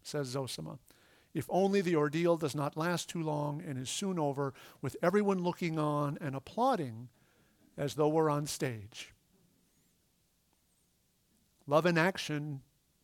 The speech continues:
is different. "Love in action," says Zosima, "is a harsh and dreadful thing, because love in action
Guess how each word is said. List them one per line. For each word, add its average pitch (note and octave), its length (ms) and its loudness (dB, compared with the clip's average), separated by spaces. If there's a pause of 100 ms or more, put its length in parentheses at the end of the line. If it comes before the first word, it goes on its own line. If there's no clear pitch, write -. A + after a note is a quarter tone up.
(160)
is C#3 180 -2
different. C3+ 480 -4 (1300)
"Love F3 420 8
in E3 180 2
action," E3+ 500 2
says D3+ 320 2
Zosima, C#3+ 560 0
"is D3+ 240 -4
a C#3+ 180 -2
harsh - 640 -2 (480)
and D3+ 200 -2
dreadful D3+ 440 2
thing, A#2+ 400 -6 (1200)
because C#3 340 -4
love D#3+ 400 4
in D3 160 -2
action D3+ 680 -4